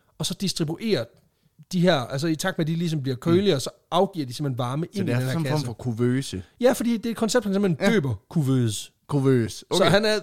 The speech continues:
Speaker 1: the origin.
Speaker 2: Mm.
Speaker 1: <laughs> Altså, øh, og i øvrigt et begreb, som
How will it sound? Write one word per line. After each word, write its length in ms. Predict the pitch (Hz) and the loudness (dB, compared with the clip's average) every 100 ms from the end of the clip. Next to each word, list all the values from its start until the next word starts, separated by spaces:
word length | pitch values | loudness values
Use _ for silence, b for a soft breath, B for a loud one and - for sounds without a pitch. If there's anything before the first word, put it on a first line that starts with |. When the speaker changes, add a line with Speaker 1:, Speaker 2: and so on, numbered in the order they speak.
| 165 | 2
Speaker 1:
the 120 | 185 175 | 2 2
origin. 640 | - 214 214 - 135 131 - | 2 2 2 -6 -4 -6 -4
Speaker 2:
Mm. 60 | 180 | 0
Speaker 1:
<laughs> 60 | 180 | 2
Altså, 240 | 185 160 - B B - | 4 2 0 B B -2
øh, 120 | 202 170 | 0 4
og 100 | 196 | 8
i 20 | |
øvrigt 200 | 196 190 | 10 8
et 80 | 147 | 6
begreb, 320 | 170 180 165 | 0 2 2
som 240 | - 143 | 2 -2